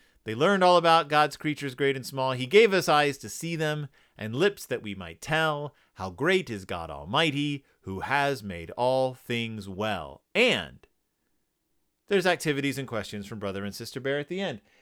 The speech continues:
And what's interesting is that these are the same question. The questions didn't change, but this is one of the,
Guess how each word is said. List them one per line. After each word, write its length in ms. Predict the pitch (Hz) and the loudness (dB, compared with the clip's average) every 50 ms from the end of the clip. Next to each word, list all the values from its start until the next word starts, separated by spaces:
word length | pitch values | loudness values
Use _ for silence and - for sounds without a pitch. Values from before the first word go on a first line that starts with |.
| _ _ - | _ _ -6
And 220 | 185 185 190 190 196 | -4 -4 -2 -2 -2
what's 420 | 220 208 - - - - - _ _ _ - _ _ _ _ _ _ _ _ _ _ _ _ _ _ _ - | -2 -4 -4 -6 -16 -20 -20 _ _ _ -20 _ _ _ _ _ _ _ _ _ _ _ _ _ _ _ -2
interesting 1000 | 254 294 339 302 - - 156 117 - - - 101 95 90 82 87 101 123 139 139 127 _ _ _ _ _ _ _ _ _ _ - | 0 0 0 0 -2 -4 -4 -4 -6 -8 -10 -12 -12 -12 -12 -14 -14 -14 -16 -18 -20 _ _ _ _ _ _ _ _ _ _ -6
is 280 | 143 135 123 120 123 | -4 -4 -4 -4 -2
that 580 | 139 202 226 196 131 110 202 208 202 - - - _ _ _ _ _ _ - - _ _ _ _ _ _ _ _ _ _ _ _ _ _ _ _ _ _ _ _ _ _ _ _ _ _ _ _ _ - - _ _ _ _ _ _ _ _ _ _ _ _ _ _ _ _ _ _ _ _ _ _ _ _ _ _ _ _ _ - | 2 4 4 4 4 2 -2 -4 -6 -10 -16 -20 _ _ _ _ _ _ -20 -20 _ _ _ _ _ _ _ _ _ _ _ _ _ _ _ _ _ _ _ _ _ _ _ _ _ _ _ _ _ -20 -20 _ _ _ _ _ _ _ _ _ _ _ _ _ _ _ _ _ _ _ _ _ _ _ _ _ _ _ _ _ -8
these 160 | 131 127 117 | -6 -6 -6
are 40 | 131 | -6
the 80 | 120 127 | -6 -2
same 260 | - 180 175 214 226 | 0 2 2 2 2
question. 360 | 190 160 131 110 - - 107 | 0 0 0 0 0 -4 -8
The 60 | 110 | -6
questions 400 | - - 151 160 - 196 202 156 | -2 0 0 0 0 -2 -4 -4
didn't 200 | 165 180 185 202 | -4 -6 -6 -6
change, 560 | 196 - - 82 64 - - - - - - _ _ _ _ _ _ _ _ - | -8 -8 -10 -12 -14 -16 -20 -20 -20 -20 -20 _ _ _ _ _ _ _ _ -2
but 120 | 147 143 | 0 2
this 160 | 139 180 180 220 | 4 4 2 2
is 140 | 226 190 | 0 0
one 240 | 190 202 202 196 190 | 2 4 4 4 4
of 140 | 185 160 135 | 2 0 0
the, 400 | 139 151 143 139 139 135 139 | -2 -2 0 0 -2 -2 -4